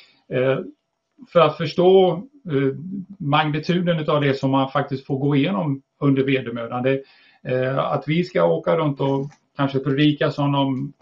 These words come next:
kristen Rambo eller någonting och helt plötsligt ska vi ställa i ordning världen och fixa den så att Jesus kommer tillbaks. Jag, jag tror faktiskt det, då har man inte lagt det eskatologiska pusslet i ordning faktiskt. Eh,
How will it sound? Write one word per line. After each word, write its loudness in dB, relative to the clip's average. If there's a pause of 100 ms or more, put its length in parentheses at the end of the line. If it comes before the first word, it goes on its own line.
(180)
kristen 0
Rambo 4
eller 2
någonting 0
och 4
helt 2
plötsligt 0
ska -4
vi 2
ställa -2
i -2
ordning -2 (400)
världen 4
och 0
fixa 2
den 0
så 0
att -2
Jesus -2
kommer 0
tillbaks. -4 (560)
Jag, 0
jag 2
tror 2
faktiskt -2
det, 0 (240)
då 2
har 6
man 2
inte -2
lagt 2 (720)
det -2
eskatologiska 0
pusslet -2 (360)
i -4
ordning 0
faktiskt. -4 (480)
Eh, 2